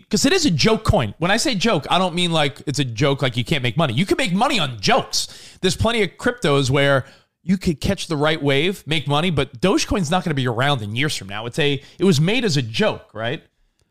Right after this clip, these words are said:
And a couple big people support it. And because of that, it shot up. When it was four cents, I was like, "Well, that's the highest it'll ever go," because it was below a penny. Now it's up to sixty-one cents as we speak. So, I don't know. The reality is,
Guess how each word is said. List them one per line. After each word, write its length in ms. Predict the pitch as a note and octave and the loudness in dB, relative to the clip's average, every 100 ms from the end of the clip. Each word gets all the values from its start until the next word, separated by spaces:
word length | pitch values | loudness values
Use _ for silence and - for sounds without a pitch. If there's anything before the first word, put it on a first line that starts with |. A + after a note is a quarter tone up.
| _ _ - | _ _ -2
And 340 | E3 D#3 D#3 | 2 2 2
a 60 | C#3 | 0
couple 240 | D3+ F3+ | 0 0
big 220 | D3+ E3 E3 | 0 -2 0
people 220 | G3 F#3 | -2 -2
support 420 | - E3 C3+ A#2+ | -4 -2 0 2
it. 220 | C3 - _ _ _ _ _ | 0 -4 _ _ _ _ _
And 220 | C#3 C3+ | 0 0
because 280 | B2+ B2+ D3+ | 0 -2 -2
of 80 | C#3 | 0
that, 480 | D3 F3 C3 - _ _ _ _ _ _ _ | 2 2 0 -6 _ _ _ _ _ _ _
it 240 | F3 - | -6 -2
shot 380 | - - A3+ A3+ | 0 2 2 4
up. 260 | C#4 - D#3+ | 2 0 -2
When 120 | G#3 | -2
it 60 | |
was 140 | D4+ - | -2 -4
four 280 | - A#3+ A#3+ | -4 -2 0
cents, 300 | - G#3 F#3 | 0 0 2
I 80 | |
was 120 | E3 D#3 | 2 0
like, 200 | C#3+ - | -2 2
"Well, 200 | A3 - - | 2 0 -2
that's 200 | E3+ - | -2 0
the 80 | |
highest 300 | D#3+ F#3+ G3 | 2 2 2
it'll 160 | G3 F#3+ | 0 0
ever 160 | G3 F#3+ | 0 0
go," 200 | A#3 F3+ | 0 0
because 200 | D3+ G3+ | 2 2
it 60 | |
was 160 | A3 F3+ | 2 0
below 320 | D#3+ A#3 C4 | -2 2 2
a 40 | |
penny. 540 | A3 - F#4 F4 F2+ - _ _ _ _ _ _ _ - | 0 -2 -2 -2 -8 -14 _ _ _ _ _ _ _ -10
Now 180 | G3 | -4
it's 120 | A#3 A3+ | -2 -2
up 100 | G#3+ | -4
to 80 | E3 | -4
sixty-one 680 | - A3+ - A3 G3 G3+ | -2 -2 -4 -6 -2 -2
cents 320 | F#3+ G3+ A3 G3+ | 0 0 0 0
as 160 | E3 | 0
we 80 | E3 | 0
speak. 320 | C3+ F3+ B3 | 0 -2 -2
So, 380 | - G3+ F3+ E3+ - - - _ _ _ _ _ _ | 0 2 4 2 -4 -20 -20 _ _ _ _ _ _
I 60 | G3 | 0
don't 120 | G#3+ | 2
know. 180 | F#3 A2 - | 0 -2 -2
The 60 | |
reality 380 | F3 F3+ F#3+ F#3+ | 0 4 4 4
is, 120 | F3+ | 0